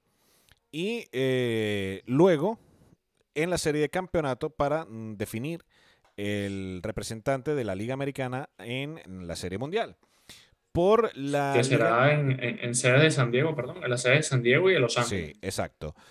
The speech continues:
Speaker 1: Por la Liga Nacional están los Dodgers de Los Ángeles contra, em, a ver, se me
Speaker 2: Milwaukee.
Speaker 1: perdió. ¿Contra?
Speaker 2: Contra Milwaukee.
Speaker 1: Contra Milwaukee, sí.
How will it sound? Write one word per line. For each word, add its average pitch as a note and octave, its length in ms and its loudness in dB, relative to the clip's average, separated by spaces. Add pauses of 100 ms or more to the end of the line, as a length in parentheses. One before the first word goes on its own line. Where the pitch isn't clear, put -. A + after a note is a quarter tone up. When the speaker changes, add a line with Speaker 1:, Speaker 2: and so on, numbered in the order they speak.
(320)
Speaker 1:
Por D3+ 400 4
la C3+ 340 2
Liga C#3 220 -6
Nacional F#3+ 580 0 (720)
están A#2 560 -2 (800)
los A2+ 160 2
Dodgers D3 260 2
de D#3+ 80 2
Los D#3 140 0
Ángeles E3 520 -4 (280)
contra, F#3 540 2 (720)
em, F#2+ 1080 -6 (560)
a E2+ 80 -8
ver, C#3+ 120 -8
se F#2+ 100 -12
me G2+ 120 -4
Speaker 2:
Milwaukee. A#2 320 -6
Speaker 1:
perdió. - 80 -20 (460)
¿Contra? A3+ 340 0 (1200)
Speaker 2:
Contra A2 280 -4
Milwaukee. B2 460 0
Speaker 1:
Contra C3 200 2
Milwaukee, A#2 600 0
sí. A2 340 -4